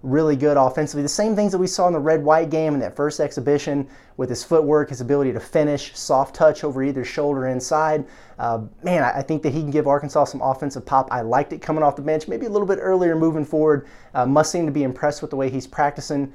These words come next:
so maybe he's gonna see an increased role in future games. Um, Anthony Black, he did have ten points, so he got some things going in the scoring department. Had a humongous dunk. He did hit a three, but he was one of six,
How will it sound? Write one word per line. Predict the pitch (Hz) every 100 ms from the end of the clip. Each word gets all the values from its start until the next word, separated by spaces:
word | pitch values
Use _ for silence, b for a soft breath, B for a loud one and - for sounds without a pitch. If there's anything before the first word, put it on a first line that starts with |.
| B B
so | - 147
maybe | 135 143 143 143
he's | 135 135
gonna | 143
see | 135 151
an | 131
increased | 131 135 147 135 -
role | 139 127 127 - - - - - _
in | - 156
future | 135 147 135 127
games. | 127 131 131 127 - B B B
Um, | 143 135 123 117 117 127 -
Anthony | 151 147 156
Black, | 135 160 170 170 - -
he | 151
did | 143 165
have | 165 151
ten | 180 160
points, | - 170 165
so | -
he | 135
got | 139 147
some | 170
things | 190 185
going | 170 175
in | 170
the | 156
scoring | - 165 156
department. | 160 156 151 143 135 - B B B
Had | 143
a | 117 113 -
humongous | - 156 143 165 175 175 151 127
dunk. | 131 143 151
He | -
did | 120 160
hit | 139 135
a |
three, | 135 160 175
but | 151
he | 131
was | 139 110
one | 127 151
of | 131
six, | - 160 139 -